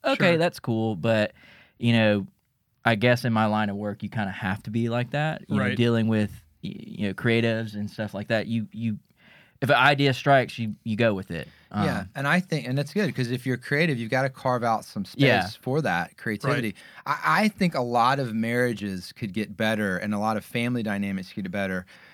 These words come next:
Speaker 3: if, if this conversation was a little more intentional in the homes.
Speaker 2: Interesting.
Speaker 3: So a
Speaker 1: Mm.
Speaker 3: lot of times what's happening in a marriage is you've got one spouse who, for whatever reason, is in a season of intensity, and the other spouse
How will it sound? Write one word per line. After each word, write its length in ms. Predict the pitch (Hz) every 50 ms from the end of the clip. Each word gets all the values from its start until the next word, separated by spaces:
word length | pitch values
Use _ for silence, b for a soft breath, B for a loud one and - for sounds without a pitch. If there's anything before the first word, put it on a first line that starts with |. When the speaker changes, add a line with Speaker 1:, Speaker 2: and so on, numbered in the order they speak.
| B B B - 156
Speaker 3:
if, 220 | 127 117 - -
if 180 | - 127 110 -
this 200 | - 127 135 135
conversation 880 | - - 135 123 113 110 104 - - 110 110 107 - - 110 101 95 92 -
was 300 | - 107 101 110 107 92 107
a 40 |
little 140 | 110 113 113
more 180 | 117 113 107 101
intentional 560 | 98 - - 120 117 107 - - 104 92 92
in 60 | 90 90
the 60 | 90
homes. 400 | 90 101 92 78 - - - -
Speaker 2:
Interesting. 460 | 156 143 143 139 120 - 120 120 117
Speaker 3:
So 100 | 117 110
a 20 | -
Speaker 1:
Mm. 40 | 120
Speaker 3:
lot 120 | 131 151
of 40 | 165
times 320 | - - 156 143 139 127 120
what's 160 | 117 - -
happening 360 | 131 123 123 127 131 120 113
in 100 | 110 107
a 40 | 101
marriage 640 | 101 113 131 170 180 151 127 120 113 110 98 - - _ -
is 400 | 123 117 113 110 107 95 - - b b b b b b b b
you've 240 | 120 131 135 127
got 300 | 127 139 123 117 107 117
one 300 | 110 107 120 127 143 165
spouse 600 | 165 - - - - 131 123 113 110 113 - - - - 107
who, 140 | 120 120 113
for 180 | 110 - 131
whatever 360 | 120 127 131 139 139 127 127
reason, 420 | 120 120 127 139 135 113 113 110 107
is 240 | 107 110 110 107 104
in 120 | 110 104
a 60 | 98
season 500 | - - - 139 135 131 131 120 123 113
of 240 | 110 110 107 104 92
intensity, 760 | 104 98 92 - 143 143 156 151 - 139 110 101 92 92 - -
and 140 | 107 104
the 80 | 110 113
other 180 | 123 147 160 143
spouse 580 | 135 - - - 107 101 95 98 101 - -